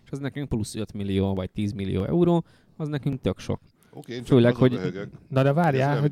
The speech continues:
Speaker 2: mint amikor
Speaker 3: itt
Speaker 2: a, megbaszták Kerekes Zsombort a Lokiba azért, mert neocitrán szedett, és emiatt dopingnak vették. Én láttam Kerekes Zsombort do-, futballozni, amikor neocitrán hatása alatt állt. Barátom,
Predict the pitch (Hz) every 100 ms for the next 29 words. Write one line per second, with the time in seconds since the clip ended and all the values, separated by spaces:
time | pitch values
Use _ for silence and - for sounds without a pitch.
0 | 98 98 170 - 90 120 104 95 - 92
1 | 107 87 90 82 92 92 127 101 92 82
2 | 87 85 82 80 82 - 104 80 85 73
3 | 80 80 87 90 90 85 82 82 78 90
4 | 80 80 73 71 71 71 - - - 117
5 | - - 101 143 139 - 110 131 123 120
6 | 117 127 123 113 120 117 104 110 110 98
7 | 110 104 101 95 90 90 90 87 85 90
8 | 87 82 87 85 90 123 90 - 208 -
9 | 254 - 240 - 220 - 214 233 - 240